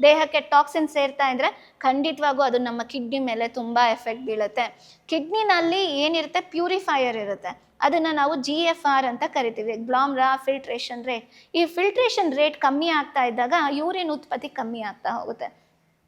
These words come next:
ಒನ್ಸ್ ಯೂರಿನ್ ಉತ್ಪತ್ತಿ ಕಮ್ಮಿ ಆದಾಗ ಏನಾಗುತ್ತೆ, ದೇಹದಲ್ಲಿ ಟಾಕ್ಸಿನ್ ರಿಟೆನ್ಷನ್ ಆಗುತ್ತೆ, ಕಿಡ್ನಿ ವೈಫಲ್ಯ ಆಗುತ್ತೆ. ಈಗಂತೂ ಸುಮಾರು ಡಯಾಲಿಸಿಸ್, ಮನೆಗೊಂದು ಡಯಾಲಿಸಿಸ್ ಪೇಷಂಟ್ ಇದ್ದೇ ಇರ್ತಾರೆ. ಆ, ಕಿಡ್ನಿಗೆ ವೈಫಲ್ಯ ಆಗಿರೋಂಥ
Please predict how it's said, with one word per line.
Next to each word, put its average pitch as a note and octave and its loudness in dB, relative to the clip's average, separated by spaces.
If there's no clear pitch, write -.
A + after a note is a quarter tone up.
ಒನ್ಸ್ C#4 2
ಯೂರಿನ್ D4+ 0
ಉತ್ಪತ್ತಿ C#4+ 0
ಕಮ್ಮಿ C4+ 2
ಆದಾಗ C4+ 4
ಏನಾಗುತ್ತೆ, B3+ 0
ದೇಹದಲ್ಲಿ B3+ -2
ಟಾಕ್ಸಿನ್ C#4 6
ರಿಟೆನ್ಷನ್ C#4 0
ಆಗುತ್ತೆ, C4 0
ಕಿಡ್ನಿ C#4+ 0
ವೈಫಲ್ಯ A3+ 0
ಆಗುತ್ತೆ. G#3+ -6
ಈಗಂತೂ F#4+ 4
ಸುಮಾರು G4+ 4
ಡಯಾಲಿಸಿಸ್, D4 4
ಮನೆಗೊಂದು F4+ 0
ಡಯಾಲಿಸಿಸ್ C#4 2
ಪೇಷಂಟ್ B3+ -4
ಇದ್ದೇ A#3+ 0
ಇರ್ತಾರೆ. B3 -2
ಆ, C#4 10
ಕಿಡ್ನಿಗೆ E4+ 4
ವೈಫಲ್ಯ D#4 4
ಆಗಿರೋಂಥ C#4+ 2